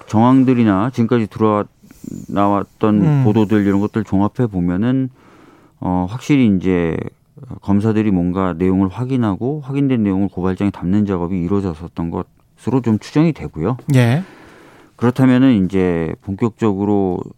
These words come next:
Speaker 1: 수사가, 어, 이루어질 건데 아무래도 이제 윤석열 어, 전 총장에 대한 수사도 불가피할 거로 보여집니다. 예.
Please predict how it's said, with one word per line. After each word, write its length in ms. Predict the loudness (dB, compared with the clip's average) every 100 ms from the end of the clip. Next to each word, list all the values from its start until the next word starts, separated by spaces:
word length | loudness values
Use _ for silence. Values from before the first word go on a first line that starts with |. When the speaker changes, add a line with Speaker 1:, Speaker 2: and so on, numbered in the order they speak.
| _
Speaker 1:
수사가, 760 | _ -4 0 0 0 -2 -4 -8 -14 _
어, 260 | -6 -4 -2
이루어질 360 | 2 2 2 0
건데 500 | 0 0 0 -2 -4 -14 -20 -20 _ _ _ _
아무래도 400 | -6 -2 0 0
이제 180 | 0 2
윤석열 920 | 2 2 4 4 4 2 0 -2 -4 -10 _ _ _ _ _ -8
어, 140 | -6
전 180 | 0 0
총장에 680 | 2 2 4 2 2 2 2
대한 160 | 2 0
수사도 340 | -2 -6 -4
불가피할 480 | -4 0 0 -2 -6
거로 200 | -6 -8
보여집니다. 600 | -10 -12 -14 -20 -20 -20 _ _
예. 100 | -16